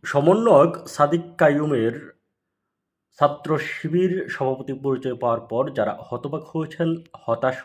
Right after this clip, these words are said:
হয়েছেন, তাদের উদ্দেশ্যে বলতে চাই, আহ, সাদিক কাইয়ুম কোনো ভুল করেননি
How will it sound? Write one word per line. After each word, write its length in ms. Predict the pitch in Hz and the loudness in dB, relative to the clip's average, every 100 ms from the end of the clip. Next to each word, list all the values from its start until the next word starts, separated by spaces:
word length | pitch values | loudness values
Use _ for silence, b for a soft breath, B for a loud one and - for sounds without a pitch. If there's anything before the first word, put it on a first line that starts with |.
| - | -8
হয়েছেন, 400 | 147 151 175 170 165 B B B _ | -6 -4 0 0 -2 B B B _
তাদের 240 | 120 117 | -2 -2
উদ্দেশ্যে 300 | 117 117 - | -2 -6 -8
বলতে 260 | 127 131 139 | -6 -6 -6
চাই, 380 | 135 170 214 - b b b _ | -2 -2 -2 -10 b b b _
আহ, 220 | 127 117 | -2 0
সাদিক 320 | - 139 139 | 0 -4 -2
কাইয়ুম 360 | 139 139 143 202 | -2 0 0 -2
কোনো 220 | 165 120 | -4 -4
ভুল 280 | 110 120 113 | -4 -4 -6
করেননি 600 | 113 113 107 110 180 269 | -4 -4 -2 -2 -2 -6